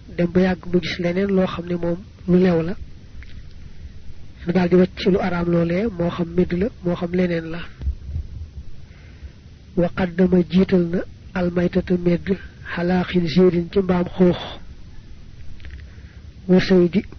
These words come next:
muhrimin ak rëbbu aji armal. Day wax nag,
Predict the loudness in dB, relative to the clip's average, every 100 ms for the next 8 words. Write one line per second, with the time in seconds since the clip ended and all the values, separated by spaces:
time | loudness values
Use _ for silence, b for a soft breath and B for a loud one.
0 | 2 4 6 4 4 0 -6 -14 -8 -6
1 | 2 4 4 6 4 4 -4 -12 -6 -4
2 | -2 0 0 -2 -6 -14 -20 -18 -14 -14
3 | -14 B B B B B B B B B
4 | B B B -4 0 2 0 -4